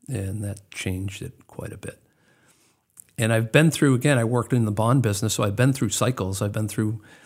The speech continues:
interest rates going up, interest rates going down, making money, losing money. Uh, and I know cycles, you know, are cycles, that they usually don't last forever. That was a prolonged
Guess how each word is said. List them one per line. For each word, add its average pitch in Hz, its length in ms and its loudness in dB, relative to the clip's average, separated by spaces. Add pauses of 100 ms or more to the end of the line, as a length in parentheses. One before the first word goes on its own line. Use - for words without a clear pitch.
(160)
interest 107 300 -2
rates 110 160 -2
going 135 180 4
up, 147 220 4
interest 113 280 -2
rates 107 160 -2
going 107 220 -2
down, 139 300 4
making 110 300 0
money, 135 340 4 (260)
losing 143 360 6
money. 135 340 6 (360)
Uh, 107 360 2
and 110 180 0
I 110 60 0
know 120 140 2
cycles, 120 840 0
you 117 80 0
know, 110 140 0
are 117 100 2
cycles, 156 560 0
that 98 160 -6
they 107 140 -4
usually 110 340 -2
don't 107 240 -6
last 98 300 -6
forever. 95 280 -6
That 107 160 -4
was 123 140 -8
a 95 60 -8
prolonged 104 960 -2